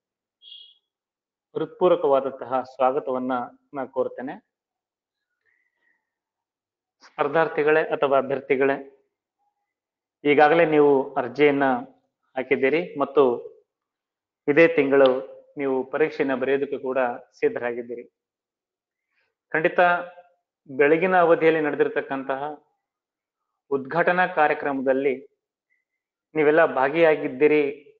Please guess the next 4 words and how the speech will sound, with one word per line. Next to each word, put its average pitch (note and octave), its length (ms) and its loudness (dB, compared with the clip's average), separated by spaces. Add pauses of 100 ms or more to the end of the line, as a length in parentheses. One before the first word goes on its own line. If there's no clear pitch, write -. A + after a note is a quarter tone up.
ಅಂತ C#3 140 -6
ಭಾವಿಸ್ತಾ, C3 640 -2 (2250)
ಕಾರ್ಯಕ್ರಮದ F3 880 0 (680)
ಮುಖ್ಯ D#3+ 420 -2